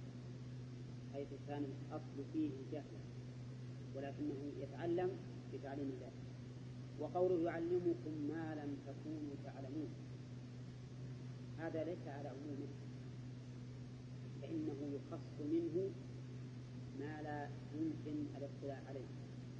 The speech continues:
من علم الغيب. فعلم الساعة مثلا علمنا إياه؟ ما علمنا إياه، مع أنه ما نعلمه، لا نعلمه، لأن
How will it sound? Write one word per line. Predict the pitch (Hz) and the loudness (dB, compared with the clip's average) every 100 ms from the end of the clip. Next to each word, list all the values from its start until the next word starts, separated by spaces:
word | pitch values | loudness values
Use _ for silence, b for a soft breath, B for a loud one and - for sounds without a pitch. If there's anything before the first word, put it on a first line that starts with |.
| - - - - - - | -6 -6 -6 -6 -4 -4
من | 131 | -2
علم | 151 147 | 0 0
الغيب. | 143 135 - 123 - - - - - - - - - - - - 139 | 0 0 -2 -4 -4 -6 -6 -6 -6 -6 -6 -6 -6 -6 -6 -6 0
فعلم | 165 196 180 - | 4 8 6 4
الساعة | 170 147 123 120 | 0 0 0 -2
مثلا | - 135 131 - - - - - 123 123 - - - - - - - 127 - - - | -2 -2 -2 -4 -6 -6 -6 -6 -4 -6 -6 -6 -6 -6 -6 -6 -4 -4 -4 -4 0
علمنا | 160 - 233 | 4 6 6
إياه؟ | 302 339 - - - - - - - - - - - | 6 4 2 -4 -4 -4 -4 -6 -6 -6 -6 -4 -2
ما | 170 | -2
علمنا | 170 175 160 | 2 2 2
إياه، | 156 160 | 2 0
مع | 165 | 2
أنه | 180 | 4
ما | 180 | 6
نعلمه، | 190 156 151 139 - - - - - - - - - - - - - - | 6 4 0 0 -2 -4 -6 -6 -6 -6 -6 -6 -6 -6 -6 -6 -6 -2
لا | 143 | 4
نعلمه، | 160 143 151 123 - - - - 123 123 - - - - - - | 4 4 2 0 -2 -4 -4 -4 -4 -4 -4 -6 -6 -6 -4 -4
لأن | 139 | 2